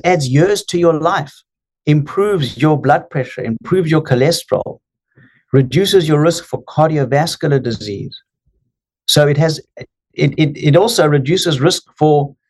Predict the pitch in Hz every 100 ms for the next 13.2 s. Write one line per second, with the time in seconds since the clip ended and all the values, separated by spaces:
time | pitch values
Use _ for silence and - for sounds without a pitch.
0 | _ - 139 208 190 151 160 139 127 202
1 | 247 233 151 127 127 113 113 104 104 -
2 | 370 - - 208 208 - - 190 180 -
3 | - 240 233 160 131 117 104 - - -
4 | _ _ - 147 143 208 233 220 196 190
5 | - 156 131 127 127 127 127 _ 135 131
6 | 123 113 110 101 _ 95 87 _ _ _
7 | _ - 165 175 170 208 147 - - _
8 | _ - 196 208 220 175 247 233 196 156
9 | 151 139 139 123 107 - - _ _ -
10 | 117 139 175 202 - - _ _ _ -
11 | 143 135 113 135 151 156 123 117 117 120
12 | 135 135 - - 123 113 110 110 - 110
13 | 98 -